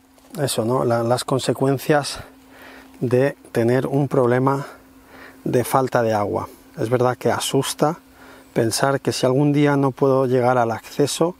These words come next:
a tener agua para regar, lo que podría pasar, ¿no? Que al final aquí quedarían cuatro o cinco árboles justos,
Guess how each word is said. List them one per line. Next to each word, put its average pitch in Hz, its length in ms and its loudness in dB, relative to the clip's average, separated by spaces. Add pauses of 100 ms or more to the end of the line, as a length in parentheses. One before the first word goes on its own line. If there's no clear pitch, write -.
(560)
a 123 120 -4
tener 127 440 0
agua 147 300 2
para 120 220 0
regar, 120 360 0 (840)
lo 117 180 0
que 127 140 -2
podría 123 400 0
pasar, - 420 -6
¿no? 131 240 -6
Que - 220 -6 (180)
al 117 120 -2
final 127 340 0
aquí 135 360 -4 (180)
quedarían 127 500 2
cuatro 147 380 0
o - 20 2
cinco 139 320 0
árboles 135 340 2
justos, - 580 -2